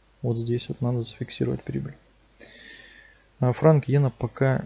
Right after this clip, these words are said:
пока не интересен, пусть болтается. Так, э, нефть потихонечку подваливает, пока не интересен этот инструмент. Австралийский доллар давит на хая.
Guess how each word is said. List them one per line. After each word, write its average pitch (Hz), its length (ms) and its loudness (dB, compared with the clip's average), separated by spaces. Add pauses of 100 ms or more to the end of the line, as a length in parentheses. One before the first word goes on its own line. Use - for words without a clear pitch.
(120)
пока 127 260 0
не 120 140 4
интересен, 123 540 0
пусть 120 200 -4
болтается. 120 680 -2 (1700)
Так, - 380 2 (380)
э, 120 560 2
нефть 135 680 2
потихонечку - 580 -4
подваливает, 135 680 6
пока 170 340 2
не 120 140 4
интересен 135 720 2 (160)
этот 135 320 -6
инструмент. 127 680 0 (540)
Австралийский 143 600 6
доллар 127 440 6 (260)
давит 131 440 6
на 127 100 2
хая. 143 600 4